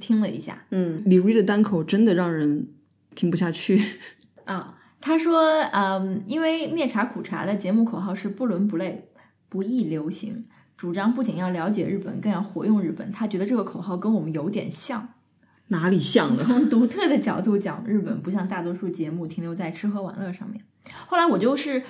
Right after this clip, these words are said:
Speaker 1: 我让王同学就是 elaborate 一下嘛，就是我说，嗯，详细的阐释一下他什么意思。然后他就说他觉得有信息增量，然后这就是我一个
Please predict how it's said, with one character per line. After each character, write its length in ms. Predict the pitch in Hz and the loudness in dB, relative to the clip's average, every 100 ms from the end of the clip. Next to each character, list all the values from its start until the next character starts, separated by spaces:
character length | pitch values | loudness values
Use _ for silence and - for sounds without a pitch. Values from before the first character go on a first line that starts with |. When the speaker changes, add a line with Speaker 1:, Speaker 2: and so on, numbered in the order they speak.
| - | -10
Speaker 1:
我 120 | - 185 | -2 2
让 260 | 269 233 | 4 2
王 160 | - 202 | 2 4
同 140 | 233 | 4
学 240 | 233 175 185 | 2 0 0
就 100 | 208 | -2
是 140 | - | -6
elaborate 560 | - 180 180 208 175 - | -4 -2 -2 -2 -4 -6
一 140 | - | -10
下 160 | - - - | -10 -12 -14
嘛， 60 | - _ | -18 _
就 160 | - 160 | -10 -8
是 80 | |
我 240 | - 180 196 | -4 0 0
说， 300 | 202 247 240 247 240 | 0 0 0 -2 -2
嗯， 460 | 202 190 185 185 - - _ _ _ - | -2 0 -2 -2 -4 -10 _ _ _ -16
详 260 | - 180 226 | -6 0 0
细 200 | 302 285 | 0 0
的 100 | 202 | -2
阐 240 | - 196 | -2 -4
释 160 | 208 240 | -2 -2
一 20 | |
下 120 | 190 | -2
他 80 | 185 | -4
什 120 | - | -6
么 80 | 160 | -4
意 160 | 247 | -2
思。 240 | 185 - - - - - - - - | -4 -6 -16 -20 -20 -20 -20 -20 -2
然 140 | 233 | 2
后 120 | 254 | 2
他 120 | 285 | 0
就 160 | 285 285 | -2 -2
说 300 | 269 277 277 | -2 0 0
他 160 | 277 294 | 0 -4
觉 220 | 202 185 | -2 2
得 40 | |
有 280 | 233 175 - - - | 2 0 -4 -14 -20
信 340 | - - 311 214 | -12 -4 4 4
息 220 | - 254 | 4 0
增 200 | 254 254 | 2 2
量， 160 | 262 233 214 - - | 2 -2 -4 -10 -12
然 100 | - | -8
后 80 | - - | -8 -2
这 80 | 220 | 2
就 140 | 254 | 4
是 80 | 247 | 4
我 160 | 220 160 | 2 2
一 80 | |
个 180 | 175 208 | 2 0